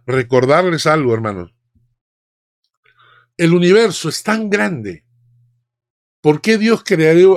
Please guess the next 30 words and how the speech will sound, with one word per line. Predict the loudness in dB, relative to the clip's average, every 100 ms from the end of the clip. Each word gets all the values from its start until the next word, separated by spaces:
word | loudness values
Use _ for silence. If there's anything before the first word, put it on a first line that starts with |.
| 0
crearía | -4 0 2 2 2 2
un | 2
universo | 0 -2 0 0 -2 -8 -4
tan | -4 -2
grande | -2 -2 -4 -6 -8 _ _ _ _
a | -6 -2
donde | 0 -2 -2 -2 -4
ningún | -8 -6 -4 -2 -2 -4
ser | 0 0
humano | 0 0 -2 -2 -2
podrá | 0 2 0
llegar | 0 -2 0 -2
nunca? | -4 -4 -4 -6 -10 -16 -20 _ _ _ _ _ _ _ _ _ _ _
Con | -4 -2
las | -2
mejores | -2 -2 0 2
naves | 2 0 0
espaciales, | -4 -4 -6 -2 -2 -2 -4 -6 -16 _ _ _ _ -6
el | -4 0
ser | 0 0
humano | 0 -2 -2
no | -2 -4
podrá | 0 2 2
llegar | 2 0 0 -2
nunca | -4 -4 -4 -4 -6 -6 -4
a | -2
los | -2 -4
rincones | -6 -6 -6 -6 -6 -4 -4
del | -4 -6
universo, | -6 -6 -6 -8 -12 -18 -20